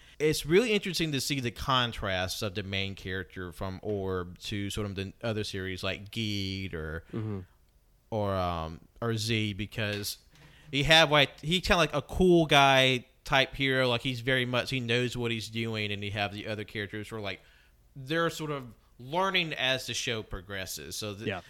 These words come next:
Speaker 1: to see, see, like, a more seasoned character be the Ultra, it, it's an interesting contrast.
Speaker 2: You s-, and that's the thing. So you see a little bit more of that in Orb Origins, 'cause obviously it's an origin story. But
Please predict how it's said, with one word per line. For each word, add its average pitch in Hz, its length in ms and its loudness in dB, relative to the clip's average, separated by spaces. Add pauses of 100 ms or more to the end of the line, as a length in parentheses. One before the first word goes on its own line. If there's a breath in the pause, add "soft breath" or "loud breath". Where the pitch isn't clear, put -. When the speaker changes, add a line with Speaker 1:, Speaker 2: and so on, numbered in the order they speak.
Speaker 1:
to 135 80 -4
see, 151 280 2
see, - 260 0
like, 143 140 4
a 139 40 -4
more 135 200 0
seasoned 127 760 0 (160)
character 113 580 0
be 113 220 -2
the 107 140 -2
Ultra, 98 420 -2
it, 120 200 0
it's 135 160 -2
an 131 100 0
interesting 127 460 -2
contrast. 82 840 -6 (340)
Speaker 2:
You 151 220 0
s-, - 340 -4
and 160 180 2
that's 180 180 2
the 165 80 2
thing. 147 180 2
So - 120 -4
you 123 120 0
see - 160 0
a 208 80 2
little 147 320 4
bit 135 160 2
more 127 200 4
of 120 60 2
that 113 200 2
in 110 140 -2
Orb 110 280 0
Origins, 107 500 2
'cause - 160 -8
obviously 104 440 -2
it's - 360 -8
an 104 160 -4
origin 101 460 -2
story. 95 480 -6 (100)
But 95 240 -4